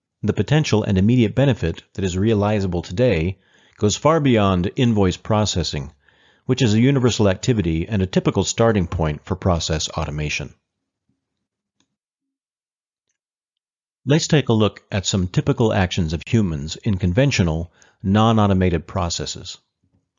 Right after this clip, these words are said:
They spend time researching or looking up information in different business systems,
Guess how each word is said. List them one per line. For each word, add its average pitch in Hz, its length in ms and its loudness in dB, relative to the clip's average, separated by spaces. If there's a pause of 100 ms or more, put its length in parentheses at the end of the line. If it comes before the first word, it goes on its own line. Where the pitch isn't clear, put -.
(560)
They 104 80 0
spend 135 260 2
time 120 240 2
researching 127 500 2
or 101 120 0
looking 107 280 0
up 92 140 -2
information 95 560 0
in 92 140 0
different 85 340 -4
business 92 340 -2
systems, 82 520 -8